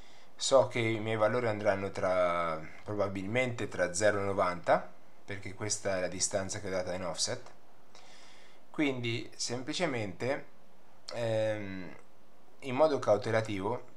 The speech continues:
prendo uno slider più alto di novanta, metto cento e faccio cento diviso la distanza che, eh, viene fuori da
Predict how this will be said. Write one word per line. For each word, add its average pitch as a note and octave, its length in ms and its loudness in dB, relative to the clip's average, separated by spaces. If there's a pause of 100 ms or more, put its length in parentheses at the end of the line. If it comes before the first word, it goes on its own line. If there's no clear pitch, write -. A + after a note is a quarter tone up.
prendo A2 380 0
uno G#2+ 160 -4
slider A2+ 420 -2
più C3 220 2
alto F2+ 300 6
di F#2+ 80 -6
novanta, E2+ 640 -2 (1160)
metto G2+ 280 -6
cento A2+ 680 0 (1500)
e D#3 60 -6
faccio C3 400 6
cento C3+ 680 2
diviso B2 640 0
la G#2+ 160 2
distanza A#2 880 2 (600)
che, G#2 300 -4
eh, F2 800 -4
viene A2+ 280 -2
fuori F#2+ 340 0
da D2+ 340 -2